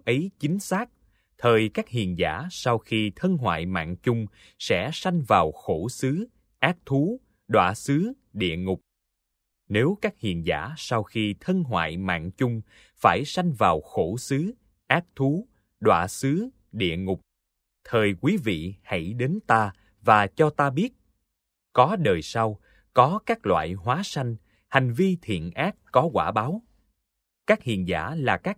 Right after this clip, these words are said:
thiện hữu thành tâm của ta. Những gì các hiền giả thấy, thời sẽ là như vậy, như chính ta được thấy. Các vị này bằng lòng làm như vậy và nói: "Tâu vâng."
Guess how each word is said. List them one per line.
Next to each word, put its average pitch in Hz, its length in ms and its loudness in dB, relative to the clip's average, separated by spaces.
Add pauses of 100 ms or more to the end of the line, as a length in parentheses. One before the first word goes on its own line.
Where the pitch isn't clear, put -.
thiện 90 300 -4
hữu 92 380 -4
thành 90 260 -4
tâm 110 280 -4
của 98 180 -6
ta. 104 300 -2 (500)
Những 131 300 -2
gì 110 280 0
các 214 160 -4
hiền 92 260 -4
giả 85 180 -2
thấy, 156 340 -2 (300)
thời 101 360 2
sẽ 87 260 -6
là 107 300 0
như 90 260 -4
vậy, 80 360 -4 (420)
như 160 320 4
chính 202 240 -2 (100)
ta 120 280 0
được 98 240 -4
thấy. 151 340 -4 (800)
Các 220 200 4
vị 180 220 -2
này 92 300 -2 (120)
bằng 101 260 0
lòng 92 280 0
làm 95 260 -2
như 143 140 0
vậy 90 360 -4 (180)
và 90 160 2
nói: 95 320 -4 (560)
"Tâu 117 180 8
vâng." 98 260 0